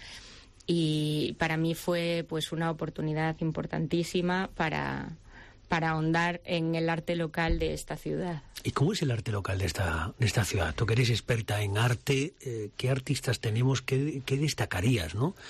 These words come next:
Speaker 2: de, del arte en, en Ourense.
Speaker 1: Pues mira, eh,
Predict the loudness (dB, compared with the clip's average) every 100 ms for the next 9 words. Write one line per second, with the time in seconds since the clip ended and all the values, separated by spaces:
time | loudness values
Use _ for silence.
0 | -14 -16 -18 -12 -6 -2 0 0 2 4
1 | 2 0 0 2 2 -2 0 0 2 -2
2 | -4 -6 -6 -14 -2 0 2 0 0 -4
3 | -8 -20 -20 -10 -2 2 2 2 0